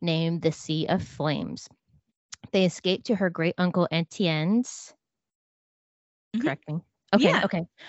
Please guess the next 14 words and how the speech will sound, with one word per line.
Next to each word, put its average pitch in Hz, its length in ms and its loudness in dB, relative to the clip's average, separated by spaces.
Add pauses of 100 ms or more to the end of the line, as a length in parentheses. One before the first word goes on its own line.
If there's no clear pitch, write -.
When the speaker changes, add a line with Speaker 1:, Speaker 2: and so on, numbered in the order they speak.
(340)
Speaker 1:
Uh, 175 200 8 (120)
her 190 160 4
great 190 260 6
uncle 196 280 4
Etienne's 170 560 2
house 156 340 2
in 160 200 0
Saint - 480 0
Malo, 202 920 4
where 175 180 0
her 175 160 -2
father 160 360 4
is 160 160 0
arrested. 143 580 -6